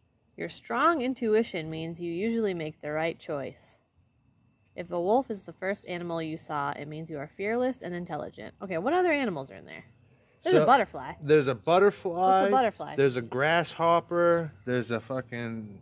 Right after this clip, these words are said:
Speaker 2: uh, bird. There's a, there's all kinds of different shit
Speaker 1: Do you
Speaker 2: in
Speaker 1: have the
Speaker 2: there.
Speaker 1: meanings in there that you can read, read
Speaker 2: If
Speaker 1: each
Speaker 2: I
Speaker 1: meaning?
Speaker 2: go back to her message, then it brings up the website.
Speaker 1: You should read all the meanings.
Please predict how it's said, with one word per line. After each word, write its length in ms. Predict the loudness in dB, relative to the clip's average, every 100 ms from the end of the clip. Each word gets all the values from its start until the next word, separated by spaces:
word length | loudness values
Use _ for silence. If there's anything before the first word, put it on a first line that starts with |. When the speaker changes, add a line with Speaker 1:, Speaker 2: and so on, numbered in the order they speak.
| -10
Speaker 2:
uh, 280 | -8 -6 -8
bird. 680 | 2 4 6 6 6 4 -2 -12 _ _ _ _ _ _
There's 140 | -12
a, 80 | -12 -14 -20 -20 -20 -18
there's 240 | -10 0
all 100 | 0
kinds 320 | 0 -2 -4 -2
of 60 |
different 280 | -4 -4 -10
shit 180 | -6 -2
Speaker 1:
Do 40 |
you 60 | -2
Speaker 2:
in 80 | -2
Speaker 1:
have 40 |
the 60 | -6
Speaker 2:
there. 60 |
Speaker 1:
meanings 480 | -6 -6 -4 -4 -6
in 100 | -4
there 320 | -4 -4 -6 -10 -6 -2
that 80 | 0
you 100 | -2
can 180 | -6 -4
read, 280 | -2 -2 -4 -12 _
read 160 | -4 0
Speaker 2:
If 120 | 0
Speaker 1:
each 100 | 0
Speaker 2:
I 280 | 0 2 4
Speaker 1:
meaning? 180 | 2 4
Speaker 2:
go 340 | 4 4 0
back 600 | -2 0 2 2 -2 -6
to 160 | -6 -4
her 260 | -2 -2
message, 680 | -2 -4 -6 -8 -12 -12 -10 -6
then 180 | -4
it 220 | -4 -6 -2
brings 320 | -2 0 0
up 240 | 0 0
the 320 | 0 0 0 -8 -18 -8
website. 680 | -4 -2 -4 -8 -8 -8 -12 -16 _ _ _ _
Speaker 1:
You 140 | -14 -8
should 180 | -8 -4
read 220 | -4 -2
all 180 | -4 -4
the 80 | -8
meanings. 420 | -8 -10 -10